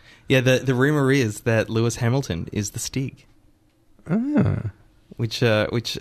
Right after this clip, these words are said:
Speaker 1: I, I find really interesting. He is an amazing driver, but I would have thought too young to have, uh, started off as the Stig
Speaker 2: Mm, well,
Speaker 1: back
Speaker 2: ob-,
Speaker 1: in the
Speaker 2: ob-,
Speaker 1: day.
Speaker 2: obviously they're still coming to terms with having, having their own tame race driver,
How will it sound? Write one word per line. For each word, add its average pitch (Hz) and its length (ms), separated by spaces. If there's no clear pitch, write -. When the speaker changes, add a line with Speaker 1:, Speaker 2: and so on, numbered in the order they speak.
Speaker 1:
I, - 100
I 117 120
find 110 220
really 104 180
interesting. - 220
He 107 200
is 104 200
an 110 140
amazing 101 500
driver, 92 420
but 95 140
I 110 60
would 139 100
have 123 100
thought - 200
too 143 140
young 117 380
to 101 220
have, 92 200
uh, 95 180
started 95 340
off 110 180
as 107 140
the 92 80
Stig 87 380
Speaker 2:
Mm, 151 440
well, 139 180
Speaker 1:
back - 100
Speaker 2:
ob-, - 60
Speaker 1:
in 98 60
the 87 60
Speaker 2:
ob-, - 80
Speaker 1:
day. 101 120
Speaker 2:
obviously 147 460
they're 120 160
still 113 220
coming 120 240
to 101 120
terms 143 480
with 104 300
having, 101 460
having 98 260
their 95 220
own 92 240
tame 95 320
race 95 260
driver, 90 420